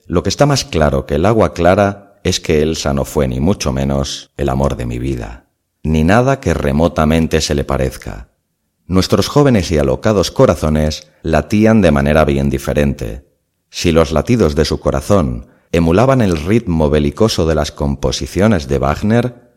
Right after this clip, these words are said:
el mío se estremecía al compás de una canción de los Mojinos Escocíos.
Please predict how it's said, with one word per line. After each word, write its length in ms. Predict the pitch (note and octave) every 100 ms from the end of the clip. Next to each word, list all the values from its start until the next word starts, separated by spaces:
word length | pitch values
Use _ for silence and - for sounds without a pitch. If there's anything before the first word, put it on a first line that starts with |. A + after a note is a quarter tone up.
| _
el 160 | D#2+ E2+
mío 260 | A#2 C3
se 140 | C3 E2+
estremecía 720 | - - D2 C#2 - F#2 E2
al 140 | D#2
compás 680 | - D#2 C#2 D2 D2 - - _
de 160 | C2+ D#2
una 180 | F2
canción 420 | E2 D2 - D2+ C#2+
de 100 | C#2
los 160 | B1+
Mojinos 460 | D2 C2+ D#2+ C2+ C2+
Escocíos. 800 | C2 - - C#2 A#1+ A1 -